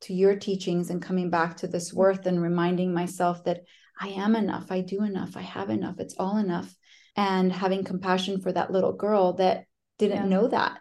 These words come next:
Speaker 1: when she was
Speaker 2: Yeah.
Speaker 1: young.
Speaker 2: Yeah. Can you slow that mantra down, those four statements? What I'd love is, they're so beautiful,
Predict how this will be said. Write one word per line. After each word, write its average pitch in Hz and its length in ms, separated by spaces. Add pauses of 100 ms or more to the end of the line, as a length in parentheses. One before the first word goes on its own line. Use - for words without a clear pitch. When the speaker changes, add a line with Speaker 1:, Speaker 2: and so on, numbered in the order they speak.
(140)
Speaker 1:
when 202 120
she - 120
was 190 160
Speaker 2:
Yeah. 208 220
Speaker 1:
young. 214 460 (420)
Speaker 2:
Yeah. 214 240 (400)
Can 269 180
you 349 280 (260)
slow 214 520 (100)
that 185 200
mantra 180 420
down, 160 480
those 156 220
four 170 260
statements? 165 720
What 175 140
I'd 170 200
love 202 400
is, 151 460
they're 170 160
so 202 280
beautiful, 170 720